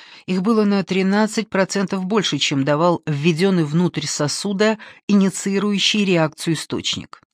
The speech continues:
Запертая в веществе энергия, о которой почти за сорок лет до этого первым заговорил Эйнштейн,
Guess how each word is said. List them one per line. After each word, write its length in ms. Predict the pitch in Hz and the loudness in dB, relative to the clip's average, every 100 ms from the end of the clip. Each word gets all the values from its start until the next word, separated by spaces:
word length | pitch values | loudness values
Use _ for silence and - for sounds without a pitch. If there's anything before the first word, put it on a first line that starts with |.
| _ - - - | _ -20 -20 -10
Запертая 640 | - 170 294 285 247 240 220 | -4 4 6 6 2 0 2
в 20 | |
веществе 540 | 208 214 - 220 233 | 2 0 -2 0 0
энергия, 560 | - 214 247 220 135 123 | 2 2 2 2 0 -2
о 60 | - | -2
которой 340 | 139 202 175 | -4 -2 0
почти 380 | 165 156 - 208 | -2 -4 -4 -2
за 180 | 175 175 | 0 -2
сорок 380 | - 233 180 | 0 -2 0
лет 180 | 202 202 | -2 -2
до 80 | 156 | 0
этого 380 | 185 190 160 165 | -2 -2 -2 -4
первым 500 | - 226 208 156 135 | 0 0 2 0 0
заговорил 540 | 156 156 156 202 180 | 0 0 0 0 0
Эйнштейн, 680 | 175 151 139 - 220 247 | -2 -2 -2 -4 -2 0